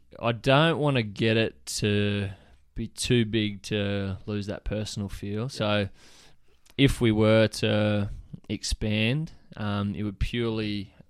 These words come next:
Speaker 1: only to have a better laid out space that, um, as, as everyone knows, our, our P T and coaching area is up the back of the gym. Um, you know, we would like to have that, you know, sort of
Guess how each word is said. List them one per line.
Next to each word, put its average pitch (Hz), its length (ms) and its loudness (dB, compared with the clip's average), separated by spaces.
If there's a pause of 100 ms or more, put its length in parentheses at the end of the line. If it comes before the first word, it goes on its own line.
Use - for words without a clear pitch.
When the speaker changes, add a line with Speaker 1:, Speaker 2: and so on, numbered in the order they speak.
Speaker 1:
only 107 320 -6
to 98 240 -12
have 101 800 -12
a 104 60 -12
better 104 300 -6
laid 104 360 -6
out 101 200 -8
space 104 480 -8
that, 104 240 -8 (520)
um, 101 520 -8
as, 107 160 -6
as 110 200 -4
everyone 104 260 2
knows, 104 220 2
our, 101 100 -2 (180)
our 101 80 -4
P 101 220 2
T 101 240 -2
and 98 100 -2
coaching 101 440 -6
area 101 540 -4
is 104 220 -6
up - 140 -6
the 101 80 -10
back 95 440 -8 (140)
of 101 240 -8
the 101 80 -8
gym. 110 500 -6
Um, 101 420 -2 (440)
you - 80 -10
know, 98 100 -8
we 101 80 -4
would 104 200 -4
like 104 200 -4
to 101 80 -12
have 95 360 -12
that, 104 340 -10 (1000)
you - 80 -18
know, 92 80 -12
sort 110 220 -6
of 90 180 -8